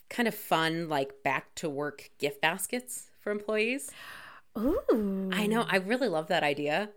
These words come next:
Speaker 2: I want one.
Speaker 1: I
Speaker 2: What's in 'em?
Speaker 1: <laughs> You know you have a team. You would be the one giving them. <laughs>
Speaker 2: Damn it. Damn it. Ooh, well, what's in 'em? Maybe I'll get 'em for my team.
Speaker 1: Well, I saw one, and it was kind of like,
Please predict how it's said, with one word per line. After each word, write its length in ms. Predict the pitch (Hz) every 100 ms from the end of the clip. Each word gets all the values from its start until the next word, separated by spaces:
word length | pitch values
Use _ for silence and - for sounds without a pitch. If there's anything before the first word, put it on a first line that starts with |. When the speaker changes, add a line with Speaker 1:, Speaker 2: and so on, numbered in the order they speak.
| -
Speaker 2:
I 160 | 202 349 605 480
want 240 | 240 240
one. 500 | 220 208 254 392 370
Speaker 1:
I 40 | 320
Speaker 2:
What's 200 | 330 370
in 100 | 415 403
'em? 400 | 226 190 190 202 - -
Speaker 1:
<laughs> 180 | - -
You 160 | 254 254
know 200 | 254 262
you 160 | 247
have 160 | 220 190
a 40 |
team. 460 | 180 - 233 160 147
You 160 | 160 208
would 120 | 208
be 100 | 214
the 80 | 190
one 160 | 180 175
giving 360 | 214 254 180
them. 340 | 147 180 233 -
<laughs> 40 |
Speaker 2:
Damn 100 | 339
it. 1400 | - 539 - 480 - - - - - - - - - - - -
Damn 120 | -
it. 680 | - - - - - - 415
Ooh, 160 | 480 277
well, 160 | 269
what's 200 | 330 415
in 180 | 539 508
'em? 100 | 247
Maybe 220 | 240 294
I'll 80 | 330
get 120 | 349 339
'em 80 | 330
for 100 | 339
my 120 | 359
team. 100 | -
Speaker 1:
Well, 80 | 285
I 40 |
saw 200 | - 302
one, 220 | 277 269
and 100 | 196
it 60 | 202
was 120 | 202
kind 220 | 208 226 214
of 140 | 190
like, 480 | 185 175 - -